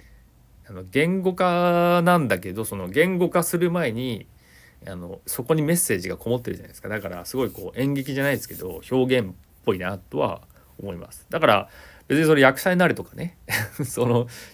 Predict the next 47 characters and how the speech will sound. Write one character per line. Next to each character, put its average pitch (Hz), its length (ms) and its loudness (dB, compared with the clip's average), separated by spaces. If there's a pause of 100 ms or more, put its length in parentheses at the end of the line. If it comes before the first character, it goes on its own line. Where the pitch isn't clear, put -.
表 156 240 8
現 135 80 4
の 110 60 0
ス - 80 -8
ペ 127 100 -2
シ 117 80 0
ャ 131 40 4
リ 139 60 4
ス - 60 -6
ト 104 60 -4
に 101 60 -4
な 151 80 4
れ 165 80 4
み 113 80 -2
た 98 80 0
い 92 60 -2
な 90 60 -10
話 110 200 -10
じ 120 40 -8
ゃ 101 40 -6
な 113 120 -6
く - 80 -18
て、 95 340 -8 (800)
あ 101 200 -4
の、 92 220 -8
伝 190 240 4
え 202 40 6
る 196 80 2
こ - 80 0
と 120 100 0
は - 60 2
で 98 120 0
き - 100 -10
ま 98 140 -4
す - 140 -12
よ 78 80 -14
ね、 92 160 -10
み 98 120 -12
た - 140 -14
い 80 80 -16
な 78 80 -18
の 82 120 -18
が、 156 380 -14
ま 131 100 -2
あ、 113 40 2
い 160 100 -2
っ 113 40 -8